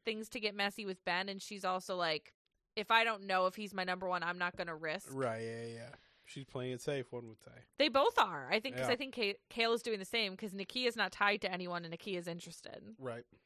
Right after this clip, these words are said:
Speaker 1: Um, and she says that she had a good time on their date, and she likes talking to him.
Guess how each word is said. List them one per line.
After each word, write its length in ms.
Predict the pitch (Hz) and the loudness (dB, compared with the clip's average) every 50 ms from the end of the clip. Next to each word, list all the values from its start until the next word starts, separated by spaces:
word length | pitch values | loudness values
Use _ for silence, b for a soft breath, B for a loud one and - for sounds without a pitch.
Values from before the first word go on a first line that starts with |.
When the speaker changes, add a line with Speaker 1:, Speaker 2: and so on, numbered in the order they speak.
| _ _ _ _ _ _ _ _ _ - - B B B B - | _ _ _ _ _ _ _ _ _ -20 -20 B B B B 2
Speaker 1:
Um, 340 | - 220 202 196 185 185 190 b b b b b b b - | 4 6 6 6 6 2 -2 b b b b b b b -2
and 180 | 214 208 214 - | -2 -2 0 -2
she 120 | - 262 | -4 -2
says 400 | - 302 262 233 226 233 233 220 220 - | 2 4 6 6 6 6 4 2 0 0
that 260 | 185 208 185 180 180 - | 4 6 6 6 6 4
she 200 | - - 214 226 | 0 -4 -4 -2
had 380 | 220 - 233 220 214 214 208 - | 2 4 6 6 6 6 4 2
a 100 | - 208 | -2 -2
good 240 | 202 185 196 196 202 | -2 -2 -4 -4 -2
time 300 | - - 247 247 262 311 | 0 2 2 2 2 0
on 120 | 330 311 240 | 0 0 0
their 200 | 202 185 185 185 | 0 0 0 0
date, 280 | - 190 180 180 175 | 0 0 0 0 -2
and 100 | 180 - | -4 -8
she 100 | - 202 | -6 -4
likes 220 | 175 175 202 - - | -2 -2 -4 -4 -4
talking 360 | - 202 185 180 - 196 180 | -2 0 0 0 -2 -4 -6
to 60 | 175 | -4
him. 400 | 196 202 175 165 160 160 170 175 | -4 -2 -2 -2 -2 -4 -6 -8